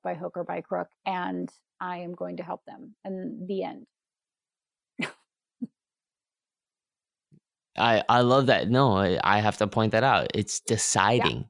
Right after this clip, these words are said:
Speaker 2: deciding. It's deciding. Um, which, <laughs> because we're both big fans of Tony R, I've heard him just s-,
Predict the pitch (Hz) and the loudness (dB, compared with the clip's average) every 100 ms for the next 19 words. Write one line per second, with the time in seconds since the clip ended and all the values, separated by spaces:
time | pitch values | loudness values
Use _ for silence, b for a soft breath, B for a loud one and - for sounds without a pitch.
0 | - 113 - 95 107 78 95 - b b | -2 0 2 2 2 0 -4 -10 b b
1 | b b - 98 107 - - 107 - 95 | b b -10 -10 -10 -10 -6 -4 -4 -4
2 | 98 - 80 - _ - 107 101 104 107 | -2 -4 -8 -10 _ -2 0 2 2 2
3 | 107 101 b b - 127 104 - - 123 | 0 -2 b b 0 2 2 0 0 2
4 | 127 120 113 110 107 101 123 120 120 104 | 4 4 2 0 -4 -2 0 2 2 2
5 | 98 104 98 - 104 - 107 95 101 98 | 2 0 0 -2 -4 0 0 2 0 0
6 | 98 - 107 85 92 90 92 104 B B | -2 -2 0 2 2 2 2 0 B B
7 | B B 110 110 117 110 104 101 101 - | B B 0 2 4 4 2 2 0 -2
8 | 117 113 | -2 -2